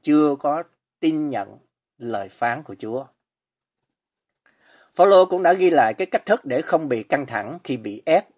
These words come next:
trong mọi sự như sau. Được chép trong Philip đoạn bốn câu sáu: "Chớ lo phiền gì hết, nhưng trong mọi sự hãy dùng lời cầu nguyện,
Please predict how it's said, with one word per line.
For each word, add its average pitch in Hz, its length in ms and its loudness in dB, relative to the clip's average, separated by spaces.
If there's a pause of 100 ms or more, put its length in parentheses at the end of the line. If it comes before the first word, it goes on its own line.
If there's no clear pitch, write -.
(140)
trong 131 200 -2
mọi 92 180 -6
sự 92 340 -12 (160)
như 123 200 -8
sau. 113 400 -2 (520)
Được 113 160 -12
chép 170 180 0
trong 131 140 -2
Philip 139 300 -2
đoạn 107 200 -12
bốn 135 180 -4
câu 127 140 -8
sáu: 127 360 -4 (760)
"Chớ 185 280 6
lo 190 200 6
phiền 110 400 -4
gì 101 160 -10
hết, 135 220 -2 (520)
nhưng 190 400 0
trong 185 280 4
mọi 117 240 2
sự 110 420 -6 (140)
hãy 120 160 -6
dùng 147 220 0
lời 127 240 6
cầu 117 220 -2
nguyện, 110 320 -10